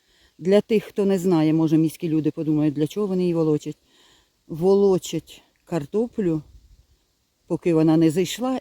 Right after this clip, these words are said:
і коли і зійде ще невеликі кущі нерясні, можна волочити від бур'янів. Поки картопля в землі, бур'яни вже активізувалися, сходять і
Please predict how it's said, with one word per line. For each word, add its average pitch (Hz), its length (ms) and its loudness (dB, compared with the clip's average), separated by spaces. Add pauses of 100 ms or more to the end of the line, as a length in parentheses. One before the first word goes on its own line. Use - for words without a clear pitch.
і 196 260 2
коли 196 380 2
і 220 100 -2
зійде 160 420 2
ще 151 480 -2
невеликі 156 480 0
кущі 269 580 -2
нерясні, 190 640 -4 (340)
можна 175 300 0
волочити 170 640 -2 (280)
від 190 420 -2 (220)
бур'янів. 170 680 0 (560)
Поки 185 220 -2
картопля 180 480 0
в 175 80 2
землі, 175 360 2
бур'яни 185 520 2
вже 156 160 -2
активізувалися, 175 960 -2
сходять 208 800 -2 (640)
і 208 320 4